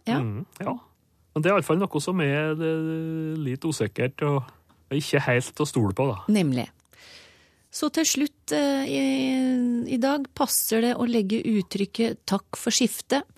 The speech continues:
Speaker 1: Selv om vi ikke akkurat har delt noe måltid sammen, så det sies dette her i den betydningen at du takker for et fellesskap rundt et matbord. Men hvor kommer uttrykket fra, lurer Per Virhøy på.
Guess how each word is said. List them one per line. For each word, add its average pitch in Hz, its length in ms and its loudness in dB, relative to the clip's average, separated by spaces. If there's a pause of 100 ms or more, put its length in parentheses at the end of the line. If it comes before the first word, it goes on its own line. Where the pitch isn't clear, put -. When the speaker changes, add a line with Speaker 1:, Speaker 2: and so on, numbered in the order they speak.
(300)
Speaker 1:
Selv 226 300 2
om 233 80 6
vi 240 120 4
ikke 214 280 0
akkurat - 400 -2
har 220 120 0
delt 196 360 0
noe 214 120 4
måltid 190 640 2
sammen, 233 500 4 (120)
så 220 300 0 (180)
det - 1000 -6
sies 226 320 2
dette 214 240 -2
her 202 120 2
i 214 40 2
den 185 200 0
betydningen 185 680 0
at 175 120 -8
du 185 80 -6
takker 156 440 -2
for 156 160 -8
et 165 200 -6 (180)
fellesskap 147 760 -2
rundt 143 320 -4
et 143 140 -6
matbord. 143 640 0 (460)
Men 240 320 4
hvor 233 260 4
kommer 247 380 2
uttrykket 220 500 -2
fra, 302 280 0
lurer 190 360 2
Per 165 460 -2 (300)
Virhøy 147 440 2
på. - 220 -6